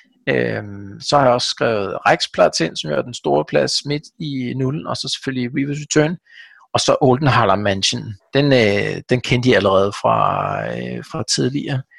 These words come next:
Ja, så har jeg også skrevet den her Fishmongers Inn, så ind, øh, det var den, øh, kro, der lå helt nede ved vandet, der hvor I så ham, toldmesteren, og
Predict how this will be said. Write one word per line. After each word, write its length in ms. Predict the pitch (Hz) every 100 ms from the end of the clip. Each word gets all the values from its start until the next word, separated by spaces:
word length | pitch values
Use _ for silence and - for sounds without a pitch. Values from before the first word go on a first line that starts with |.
| - - _ -
Ja, 160 | 110 -
så 120 | 156
har 40 |
jeg 60 | 151
også 120 | -
skrevet 240 | - 156
den 160 | 147 151
her 120 | 139 - -
Fishmongers 640 | 170 - 147 135 127 127 -
Inn, 280 | 147 156 190 - _
så 200 | - 147 -
ind, 200 | 156 151 _ - _ 143
øh, 220 | 117 107
det 80 | 143
var 60 | 147
den, 260 | 143 143
øh, 80 | 135 -
kro, 240 | 160 - -
der 60 |
lå 180 | 127 123
helt 160 | 147 147
nede 140 | 135
ved 100 | 135 131
vandet, 380 | 120 - 139 143
der 100 | 127
hvor 140 | 120
I 100 | 131
så 440 | - 147 - _ -
ham, 120 | 113
toldmesteren, 760 | 123 117 113 120 - 127 117 - 127
og 180 | 120